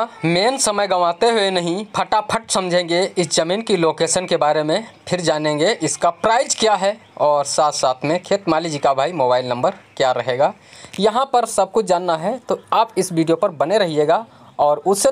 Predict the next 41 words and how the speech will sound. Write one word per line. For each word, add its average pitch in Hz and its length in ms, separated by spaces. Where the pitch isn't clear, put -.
थोड़ा 175 200
सा 175 140
और 196 220
हमारा 151 360
रिक्वेस्ट 185 460
है 156 200
कि 165 100
अभी 170 220
तक 190 160
अगर 160 200
वीडियो 151 260
को 147 100
लाइक 135 220
नहीं 135 220
किया 175 260
तो 180 60
वीडियो 170 320
को 233 100
कर 233 200
दीजिएगा 214 300
दोस्तों 185 360
लाइक, 156 240
और 156 160
कमेंट 226 320
में 180 260
छोटा 180 240
सा 175 160
एक 196 80
नन्हा 170 280
सा 175 160
प्यारा 185 220
सा 180 200
कमेंट 175 320
ज़रूर 190 280
कर 202 140
देना, 165 280
भाई 160 240
ये 170 100
ज़मीन 147 320
हमें 139 180
चाहिए 147 480